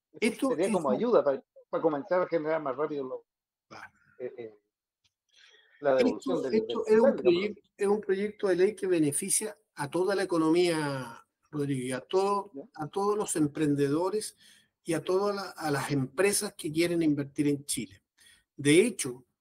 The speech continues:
Speaker 2: hay un capítulo especial dentro del proyecto de ley que está vinculado a las pequeñas y medianas empresas y que le entrega beneficios adicionales al que le estoy comentando de esta ventanilla única.
Speaker 1: ¿Ya?
Speaker 2: Los beneficia.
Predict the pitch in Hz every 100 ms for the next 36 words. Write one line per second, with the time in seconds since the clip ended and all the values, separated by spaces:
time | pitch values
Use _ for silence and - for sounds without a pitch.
0 | _ - 170 180 180 170 147 170 180 165
1 | - - - - 120 - 240 254 180 151
2 | 143 - 131 - 135 143 143 147 143 165
3 | 160 143 - 170 170 175 143 139 139 135
4 | 147 175 175 143 139 - 143 139 175 185
5 | 190 - 156 143 147 151 151 151 160 151
6 | - - - _ _ _ _ _ - _
7 | _ _ 185 151 151 151 139 190 208 190
8 | 156 160 147 208 185 185 - - 160 143
9 | - 139 170 240 269 220 190 202 180 -
10 | 196 190 185 165 160 190 190 202 214 -
11 | _ - 156 160 175 165 160 165 160 160
12 | 147 117 104 139 254 - _ _ _ _
13 | _ _ _ _ _ _ - 147 120 120
14 | 117 113 190 143 95